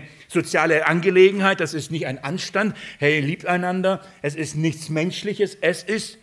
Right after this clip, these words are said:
ein Gebot des Herrn, des neuen Bundes. Das ist ein,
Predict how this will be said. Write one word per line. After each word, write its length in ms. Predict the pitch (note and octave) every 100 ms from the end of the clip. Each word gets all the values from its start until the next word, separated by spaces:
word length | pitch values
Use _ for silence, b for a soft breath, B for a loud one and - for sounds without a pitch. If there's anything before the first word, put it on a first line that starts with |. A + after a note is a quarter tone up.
| -
ein 180 | C#3 C3
Gebot 600 | C3+ - E3 G3+ G#3 -
des 260 | E3 - -
Herrn, 280 | A3+ F3 G#2 - b b b b -
des 160 | -
neuen 360 | C3+ D3 F3+ G3+
Bundes. 600 | A3+ G#3 B2+ F#2+ - - b b -
Das 100 | D#3
ist 100 | G3
ein, 320 | D3 D#3 -